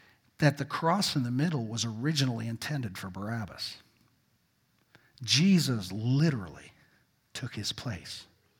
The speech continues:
just as he takes the place of you and I today. Luke explains that both robbers cursed Jesus along with all the others. And then one of them settled down and he said, "Don't you fear God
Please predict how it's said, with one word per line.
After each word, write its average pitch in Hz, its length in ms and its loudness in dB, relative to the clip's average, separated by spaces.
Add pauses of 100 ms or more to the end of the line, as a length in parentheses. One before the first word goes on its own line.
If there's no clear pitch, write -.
(400)
just - 380 2
as 123 140 2
he 123 100 0
takes 127 340 -2
the - 80 -10
place 123 500 -2
of 107 180 -4
you 117 180 -2
and 110 100 -4
I 101 200 -4
today. 98 560 -10 (880)
Luke 160 240 8
explains 156 640 8
that 139 200 6
both 156 280 4
robbers 147 560 8
cursed 151 440 6
Jesus 143 460 4
along 143 340 4
with 147 120 0
all 147 140 2
the 147 180 6
others. 139 400 4 (420)
And 165 100 10
then 165 160 8
one 175 160 6
of 170 80 6
them 160 140 6
settled 156 500 6
down 143 420 4
and 131 100 4
he 135 100 4
said, 135 500 2 (540)
"Don't 247 240 6
you 208 160 6
fear 226 300 6
God 175 580 6